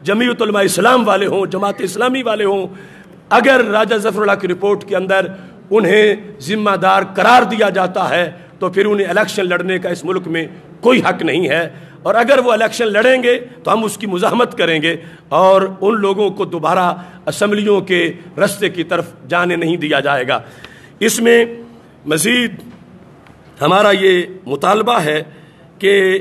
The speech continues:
اس سلسلہ میں ہمارے ساتھ حکومت نے معاہدہ کیا تھا، جو ڈی چوک میں ہمارے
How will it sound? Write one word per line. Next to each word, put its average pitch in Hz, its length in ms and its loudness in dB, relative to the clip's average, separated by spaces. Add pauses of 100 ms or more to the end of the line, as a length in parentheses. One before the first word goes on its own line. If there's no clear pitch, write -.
(120)
اس 240 140 -4
سلسلہ 220 440 -2
میں 214 260 0 (280)
ہمارے 202 360 2
ساتھ 165 460 -4 (460)
حکومت 233 460 -2
نے 233 80 2
معاہدہ 220 420 2
کیا 156 240 -4
تھا، 143 280 -4 (100)
جو 170 120 -2
ڈی 202 240 -4
چوک 196 360 -2
میں 175 220 0 (440)
ہمارے 185 540 2